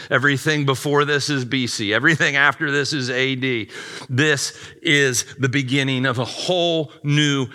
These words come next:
era. And the way that God interacts with people changes now.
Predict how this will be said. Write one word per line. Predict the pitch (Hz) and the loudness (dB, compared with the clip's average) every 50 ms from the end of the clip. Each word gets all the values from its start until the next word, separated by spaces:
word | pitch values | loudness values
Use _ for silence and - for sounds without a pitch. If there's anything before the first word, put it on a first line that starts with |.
| - - - - | -16 -18 -6 2
era. | 156 160 151 143 143 131 113 98 87 - - - - - - _ _ _ _ _ _ _ _ _ _ _ _ _ _ _ _ - - | 4 6 6 6 6 4 2 0 0 -4 -8 -16 -20 -20 -20 _ _ _ _ _ _ _ _ _ _ _ _ _ _ _ _ -8 -2
And | - 139 135 | 0 2 2
the | 131 139 131 135 | 2 2 2 4
way | 156 170 180 190 202 196 | 4 4 6 6 6 4
that | 175 170 156 143 | 4 2 0 2
God | 131 151 165 170 180 180 180 185 180 | 4 4 4 6 6 6 4 4 4
interacts | 180 175 170 165 160 165 165 165 170 175 170 - - 170 | 2 2 4 6 6 8 8 8 6 6 4 -2 -4 -2
with | 165 151 - - | -2 -2 -2 -4
people | - 185 185 170 185 175 156 | -4 -4 -4 -2 -2 -4 -2
changes | - - - 180 190 190 196 196 175 165 185 196 202 202 180 160 147 - - - - - - _ _ - | -2 0 2 2 2 2 2 0 0 2 4 6 4 4 4 2 0 0 -2 -4 -12 -20 -20 _ _ -6
now. | 123 139 156 160 160 165 160 151 139 123 117 101 92 87 - | 0 4 6 6 8 8 8 6 6 4 2 0 -4 -6 -10